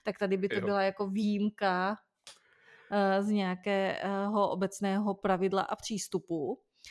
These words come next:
Speaker 2: To je hodně
Speaker 1: Potom tak-,
Speaker 2: absurdní.
Speaker 1: potom taky zkoušeli, že daňový řád jako takový tak nezná důkaz, eh, utajovanou informací. A, eh,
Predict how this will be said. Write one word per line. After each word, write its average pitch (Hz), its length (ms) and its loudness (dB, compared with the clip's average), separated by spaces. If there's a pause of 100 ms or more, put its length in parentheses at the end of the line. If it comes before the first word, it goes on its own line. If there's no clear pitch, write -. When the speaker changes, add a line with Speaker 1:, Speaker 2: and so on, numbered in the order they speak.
(120)
Speaker 2:
To 120 60 -2
je 113 60 -2
hodně 120 160 2
Speaker 1:
Potom 123 140 4
tak-, - 60 0
Speaker 2:
absurdní. 101 460 -4 (300)
Speaker 1:
potom 240 260 0
taky 233 240 -6
zkoušeli, 214 840 -2
že 220 320 0
daňový 208 520 2
řád 185 360 -2
jako 214 200 -8
takový 208 560 -6 (300)
tak 233 220 -2
nezná 202 800 2 (160)
důkaz, 190 920 -4
eh, - 40 -8 (540)
utajovanou 185 600 2
informací. 180 1040 -2 (720)
A, 185 460 0
eh, 185 800 0